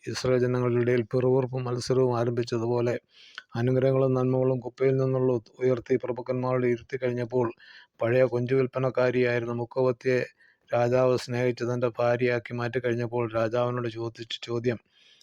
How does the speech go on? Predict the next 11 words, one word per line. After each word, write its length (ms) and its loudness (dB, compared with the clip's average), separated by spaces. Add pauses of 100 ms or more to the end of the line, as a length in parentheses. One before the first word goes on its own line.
(240)
രാജാവിന് 420 2
അവളോട് 340 -2
അപ്രീതി 500 -2
തോന്നി 300 -2 (180)
പഴയ 220 2
തൊഴിലിലേക്ക് 680 0
പറഞ്ഞു 240 -2
വെച്ചു. 240 -12 (800)
ഇതായിരുന്നു 480 4 (360)
കൊഞ്ച് 340 2 (160)
കച്ചവടക്കാർ 520 2